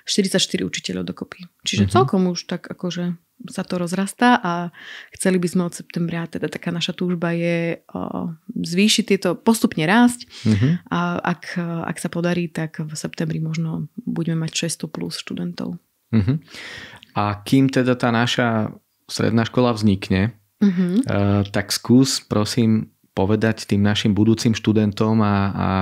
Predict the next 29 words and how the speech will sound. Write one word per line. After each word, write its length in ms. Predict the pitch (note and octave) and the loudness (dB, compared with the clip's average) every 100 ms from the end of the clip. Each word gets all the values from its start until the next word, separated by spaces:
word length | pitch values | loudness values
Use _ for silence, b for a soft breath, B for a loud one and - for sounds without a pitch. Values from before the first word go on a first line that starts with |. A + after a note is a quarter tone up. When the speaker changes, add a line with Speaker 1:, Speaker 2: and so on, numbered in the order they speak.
| F#2+ | 2
Speaker 2:
rodičom 480 | G2 G#2 - A2 | 4 2 2 2
našich 400 | G#2+ G2+ G2 G#2 | 4 2 2 0
budúcich 320 | G2 G2+ G2+ G#2 | 0 0 0 -2
študentov, 720 | - G2+ G2+ A2 G#2+ A2 B B B B B B _ _ b b _ | 2 2 2 2 0 -2 B B B B B B _ _ b b _
čo 180 | - A#2+ | 0 2
sa 160 | A#2+ | 4
na 160 | B2+ A2 | 2 2
takých 720 | A2 A#2+ - A#2 A2+ A2 - _ - | 0 -4 0 4 4 0 -10 _ -4
workshopoch 720 | G#2+ G2+ - - - A#2+ A#2+ | 0 0 0 -2 2 2 2
alebo 240 | A2 G#2 | 0 0
na 140 | G#2 G2+ | 0 0
takých 420 | G#2+ - G#2+ G2+ | -2 -2 0 2
tých 160 | - A2 | 0 -2
krúžkoch 720 | - A2+ G#2+ - A2 A2+ - _ | 2 4 4 2 0 0 -4 _
Speaker 1:
Akadémie. 600 | - G#3 G3 E3+ E3+ E3+ F3 | -6 -2 0 -2 -4 -6 -6
Speaker 2:
akadémie 580 | A2 - A2 A2+ A2+ | -6 0 2 4 4
Speaker 1:
Mhm. 60 | A2 | 2
Speaker 2:
deje. 260 | G#2+ F#2+ F2 - _ _ | 2 2 -2 -8 _ _
Speaker 1:
Mhm. 200 | F3+ D4+ F#4+ _ _ _ _ _ _ | -8 -6 -8 _ _ _ _ _ _
Speaker 2:
Čomu 220 | - A2+ | -2 2
sa 120 | A#2 - | 2 2
tam 200 | B2 G2+ | 2 2
venujete? 600 | G2 G2 F2+ - G2 - | 2 2 0 -2 -4 -2
Speaker 1:
Áno. 240 | G#3 G3+ | 0 0
Speaker 2:
Čo 120 | G3 G3 | 2 4
sú 100 | A#3 | 4
tie 160 | F#3 | 2
veľké 320 | A2+ A2+ G#2+ G#2+ | 2 0 0 0
diela? 480 | G2 F#2+ F#2+ F#2+ | 2 2 0 -4